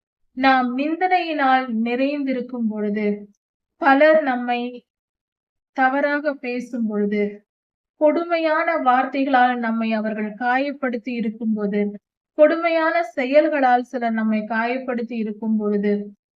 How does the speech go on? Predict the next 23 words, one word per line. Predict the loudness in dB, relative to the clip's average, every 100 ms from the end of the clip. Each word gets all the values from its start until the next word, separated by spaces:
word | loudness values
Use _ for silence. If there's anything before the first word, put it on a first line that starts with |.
| _ _
இப்படிப்பட்ட | -10 0 4 4 2 -2 -2 -4
வேதனைகளை | -2 0 0 0 -2 0 2 2
நாம் | 2 0
அனுபவித்துக் | 0 0 -2 -2 -2 -4 -8
கொண்டிருக்கும் | -4 -2 0 -2 -4 -2
பொழுது, | -2 0 0 0 -2 -6 _ _ _
அந்த | -6 -2 0 0
சூழ்நிலையிலும் | -2 -4 -4 -2 -2 -2 -2 -4 -4 -4
நாம் | -4 -4 -4
கர்த்தரை | -6 -6 -6 -4
நோக்கி | -2 -4 -8
பார்க்க | -8 -4 -4 -4
வேண்டும். | -4 -2 -2 -2 -4 -8 _ _ -2
"கர்த்தாவே, | 0 2 2 2 2
எங்களுக்கு | 0 0 -2 -4 -6
இரங்கும்" | -4 -2 -2 -4
என்று | -4 -4 -4
நாம் | -4 -4 -4
கேட்கும்போது, | -4 -8 -6 -4 -2 -2 -2 -4 -8 _ -6
நிச்சயம் | -2 -2 -4 -8 -8 -8
கர்த்தர் | -8 -8 -6
நமக்கு | -4 -2 -4 -4
இறங்குவார். | -4 -4 -4 -4 -4